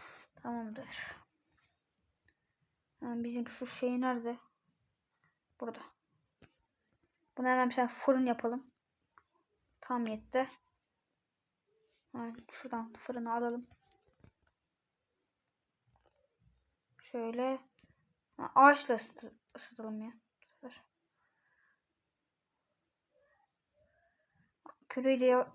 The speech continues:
yani yaparız. Böyle bayağı bir ilerleriz. Dört tane çıkmış yani. Dört tane kalmış.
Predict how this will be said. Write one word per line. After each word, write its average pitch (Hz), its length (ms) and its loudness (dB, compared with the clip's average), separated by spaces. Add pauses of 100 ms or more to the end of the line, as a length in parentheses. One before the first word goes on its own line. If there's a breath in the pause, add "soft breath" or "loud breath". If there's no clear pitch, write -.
yani 247 180 -6
yaparız. - 880 -4 (140)
Böyle 240 340 -6 (240)
bayağı 233 300 0
bir 269 100 -6 (800)
ilerleriz. 233 720 -4 (2000)
Dört 262 240 2
tane 262 280 2
çıkmış - 460 -8
yani. 226 180 -6
Dört 247 220 -6
tane 240 260 -6
kalmış. 233 460 -16